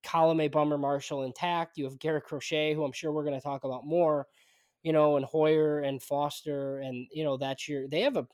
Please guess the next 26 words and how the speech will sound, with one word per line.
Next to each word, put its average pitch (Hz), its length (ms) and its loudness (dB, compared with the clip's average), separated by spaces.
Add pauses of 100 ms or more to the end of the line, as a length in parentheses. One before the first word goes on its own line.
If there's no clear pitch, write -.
(120)
a - 80 -6
pretty 180 260 -4
good 143 200 0
bullpen. 160 360 -2 (600)
So 151 600 2 (880)
I, 185 240 0
I 196 120 2
think, 240 340 -2 (600)
you 220 80 2
know, 208 120 12
while 175 280 8
they 175 120 6
are 175 160 6
going 180 300 4
on 175 100 4
the 170 100 2
road 156 440 2
to 156 120 -6
Oakland, 131 640 -6 (320)
and 151 160 2
it's 135 160 -4
been 151 280 0
a 139 60 0
house 139 300 -2
of 143 120 -8
horrors, 123 640 -4